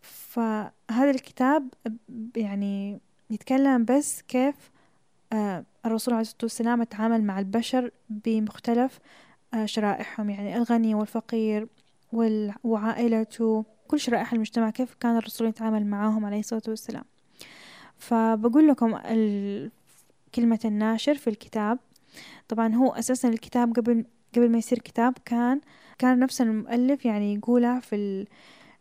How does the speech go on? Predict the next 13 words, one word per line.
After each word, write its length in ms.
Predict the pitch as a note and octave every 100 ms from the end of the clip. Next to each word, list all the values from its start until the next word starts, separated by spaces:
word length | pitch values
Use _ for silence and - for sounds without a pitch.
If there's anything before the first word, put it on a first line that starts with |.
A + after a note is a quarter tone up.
| _
في 140 | -
الخطب، 840 | G#3 G3+ G3+ G3+ - - A3+ G3+ G3+ - _ _ _
بعدين 580 | A3 G#3+ G#3 A#3+ B3 C4
في 180 | B3+ -
ال-، 360 | G3+ G3 G3 F#3+
آم، 720 | F#3+ G3 G3 G3+ A3+ A#3 A#3+ _ -
قناة. 320 | - A3 G3 - _ _ _ _ _ _ _ _ - B3
فخليني، 480 | - A#3+ B3 C4+ C4 A3+
خليني 420 | - B3 B3+ G#3+
أقرأ 280 | A3 G#3+ A#3
لكم 380 | A#3+ D4+ F4
ال-، 460 | G3+ G#3 G3+ F#3+ G3 - _ - - - - - -
قصة 240 | A#3+ A#3+